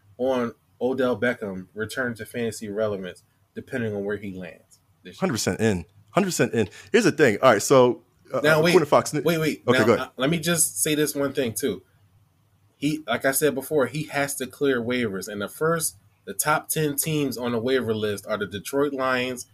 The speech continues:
Speaker 1: the Miami, and this is from first to, I'm gonna give you the top ten.
Speaker 2: Yeah,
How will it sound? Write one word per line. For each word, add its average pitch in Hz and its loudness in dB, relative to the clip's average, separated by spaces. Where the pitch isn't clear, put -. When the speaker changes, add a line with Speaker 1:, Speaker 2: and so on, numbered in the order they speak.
Speaker 1:
the 104 -14
Miami, 113 -2
and 123 -2
this 156 4
is 127 -4
from 120 0
first - -2
to, 117 -2
I'm 120 -2
gonna 135 -4
give 120 2
you 117 -2
the 107 -2
top - -4
ten. 90 -8
Speaker 2:
Yeah, 123 6